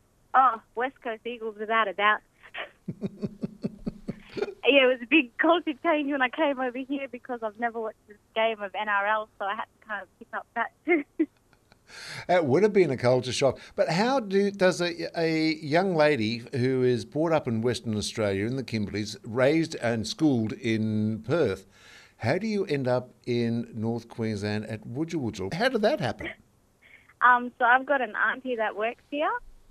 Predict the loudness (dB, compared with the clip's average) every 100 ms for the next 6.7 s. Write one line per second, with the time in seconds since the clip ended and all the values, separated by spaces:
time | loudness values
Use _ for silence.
0 | _ -6 -6 -6 -8 -4 -2 -4 _ _
1 | -12 -12 _ -14 -6 -4 -4 -4 _ -20
2 | -6 0 2 2 -4 -2 0 0 _ -2
3 | -2 0 -4 -4 -4 -4 -4 -10 -8 -4
4 | -2 -2 0 0 0 0 -2 -4 -8 -8
5 | -8 -4 -4 -4 -6 -4 -2 -4 -2 -4
6 | -2 -2 -4 -4 -4 -4